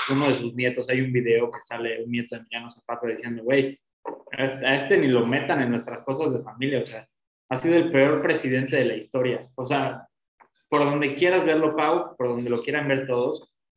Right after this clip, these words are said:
este ejercicio nada más nos demuestra la arrogancia y prepotencia de una persona que está simulando cosas para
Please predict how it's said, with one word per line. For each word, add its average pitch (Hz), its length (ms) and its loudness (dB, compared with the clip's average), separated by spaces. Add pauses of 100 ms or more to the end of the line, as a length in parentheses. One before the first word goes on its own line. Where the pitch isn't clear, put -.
(140)
este 139 280 -2
ejercicio 135 880 0
nada 139 200 2
más 135 220 0
nos 131 160 -2
demuestra 120 800 -4 (300)
la 131 200 0
arrogancia 135 580 2
y 131 40 -2
prepotencia 123 960 -4 (180)
de 127 80 0
una 151 200 2
persona 135 340 2
que 135 60 -2
está 143 240 -4
simulando 127 640 0
cosas 127 380 -4
para 113 460 -4